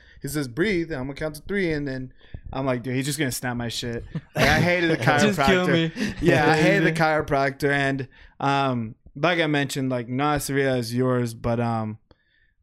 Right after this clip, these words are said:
Speaker 1: but going to court, the one thing I remember the most from the car accident is, like, going to court because the dude didn't wanna pay his ticket or some shit like that. So the state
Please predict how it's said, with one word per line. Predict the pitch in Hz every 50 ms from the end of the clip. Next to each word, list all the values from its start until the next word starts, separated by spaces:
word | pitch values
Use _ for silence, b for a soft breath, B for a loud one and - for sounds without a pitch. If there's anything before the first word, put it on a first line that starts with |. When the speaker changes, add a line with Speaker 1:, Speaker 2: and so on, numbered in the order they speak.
| _ -
Speaker 1:
but | 131 120 120 120 117 120 - - _ - 127 131 - _ -
going | 147 147 160 165 156
to | 135
court, | - - - 143 135 135 135 131 131 127 - - _ _ _ _ _ _ _ _ _ _ _ _ _ _ _ -
the | 156 156 151 143
one | 147 160 160 156
thing | 175 156
I | 147
remember | 143 139 143 143 139 131
the | 127
most | 127 127 131 127
from | - 127
the | 120 -
car | - 123 127 127
accident | 120 - 127 120
is, |
like, | 123 117
going | 110 135 139 139 131 120
to | 101
court | - 139 131 131 127
because | 131 - 143 123
the | 120 117
dude | 117 131 131
didn't | 135 131 131
wanna | 127 127 117
pay | - 135 123
his | 117 - -
ticket | - 139 135 127 151 147
or | 139 139
some | - - 139 123
shit | - 151 143
like | 143 143 143 139
that. | 151 147 139 123
So | - -
the | 120 117
state | - - - - 127 123 120 120 -